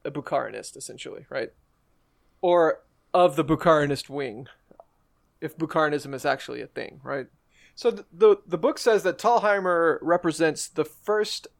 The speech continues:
attempt to grapple with fascism as a problem of Marxist theory, and to use Marx to grapple with that problem. Okay, so he,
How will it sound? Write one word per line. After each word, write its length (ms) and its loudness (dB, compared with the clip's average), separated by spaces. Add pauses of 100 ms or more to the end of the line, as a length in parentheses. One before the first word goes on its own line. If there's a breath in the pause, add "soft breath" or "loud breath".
(180)
attempt 580 0
to 120 -4
grapple 560 0
with 180 -4
fascism 560 -4
as 140 -8
a 60 -12
problem 560 -2
of 140 -10
Marxist 600 -6
theory, 560 -4 (460)
and 260 -2
to 100 -6
use 440 -6
Marx 600 -2 (680)
to 100 -12
grapple 500 0
with 200 -10
that 220 -4
problem. 460 -4 (1040)
Okay, 220 0
so 280 6
he, 200 -6